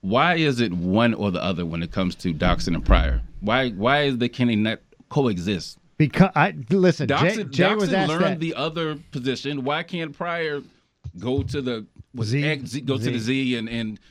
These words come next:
Speaker 1: and they wanna switch Doxson to the X? To me, it's better. There's more advantage to have them both out there at the same time 'cause you have that height, speed, jumping,
Speaker 2: Here's,
Speaker 1: uh,
Speaker 2: I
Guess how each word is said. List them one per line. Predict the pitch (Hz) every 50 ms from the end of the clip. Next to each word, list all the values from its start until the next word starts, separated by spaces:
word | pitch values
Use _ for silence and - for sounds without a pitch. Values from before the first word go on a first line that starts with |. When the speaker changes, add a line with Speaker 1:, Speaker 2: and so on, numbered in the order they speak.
| _ - 113
Speaker 1:
and | 113
they | 123
wanna | 123 123 123 113
switch | - 143 143 123
Doxson | 107 95 117 117 123 - - 123 110
to | - 120
the | 110 110 98
X? | 127 123 - - - - - - - - _ _ _ _ _ _ _ - - - - - _ - - -
To | - 139
me, | 120 123 185 233 185
it's | 135 110 98 - - - -
better. | - 85 80 123 131 156 139 123 113 101 -
There's | 110 107 101
more | 123 131 131 117
advantage | 120 120 104 107 - 127 131 135 113
to | 113
have | 113 110
them | 107 98 90
both | 95 107 104 104
out | 98 98
there | 107 104
at | 95
the | 92
same | 90 - 110 104 104 92
time | - 120 123 120 117 - _ _ _ -
'cause | 117 110
you | 127 135 113
have | 120 127 131 127 120 113
that | 110 123 123 120 - _ _ _ _ _
height, | - - 160 170 151 139 135 - - - _ _ _ _ _ _ _ _ _
speed, | _ - - - 156 143 139 139 131 127 127 123 - _ _ _ _ _ _ - 107
jumping, | 90 104 127 143 - - 139 135
Speaker 2:
Here's, | 135 175 202 175 - - - - 123 -
Speaker 1:
uh, | -
Speaker 2:
I | - 123 143 160